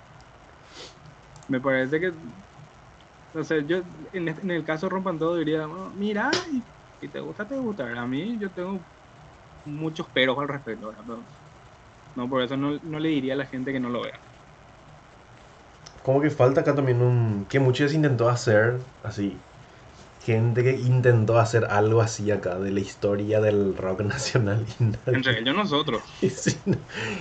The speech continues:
Speaker 2: no lo logramos. ¿Qué es lo que el-, demasiado Paraguay ya
Speaker 1: Pasa
Speaker 2: todo?
Speaker 1: que, no, ¿sabes qué? No, no, es demasiado Paraguay todo, boludo. Acá no hay una cultura de dejar registro de las cosas.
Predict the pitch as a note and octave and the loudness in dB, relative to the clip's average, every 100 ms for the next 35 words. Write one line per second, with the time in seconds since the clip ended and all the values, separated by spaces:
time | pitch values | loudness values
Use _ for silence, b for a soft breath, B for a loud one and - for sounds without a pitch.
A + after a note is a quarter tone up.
0 | B - C#3 D3 D#3 D3+ C#3 B2 B2+ C3 | B 2 4 6 8 8 8 8 8 4
1 | B2 B2 - E3 G3+ D#3 C#3+ C#3 A#2 - | 2 0 0 2 6 6 4 0 -4 -10
2 | - - C3 D3+ D3 - D3+ D#3+ D#3+ C#3 | -16 -8 -2 0 -2 4 4 8 6 8
3 | B2+ B2 A#2 A2 G#2+ G#2 G2 F2 - - | 8 8 6 4 6 6 6 4 -2 -14
4 | - E3 F3 - - C#3+ D3 G3+ G3+ D#3+ | -10 -8 -8 -8 -4 -2 0 -2 -2 -6
5 | D#3 E3 D3+ D3 G3+ G#3 - C3+ C#3 C3+ | -10 -8 -8 -4 -2 -2 -4 -6 -2 -2
6 | A#2+ A#2 A#2 A2+ A#2 A#2+ A#2+ D3 G3+ F3+ | -2 -4 -6 -6 -6 -8 -8 -4 -2 -2
7 | C3 B2+ B2+ D3 C3 A2 G#2+ A#2+ B2 A2 | -2 -2 -4 -4 -6 -6 -6 -6 -6 -8
8 | G#2+ B2+ A#2 - - A2 A#2 B2+ - G2+ | -10 -10 -12 -16 -12 -8 -8 -8 -12 -14
9 | - - - | -14 -20 -20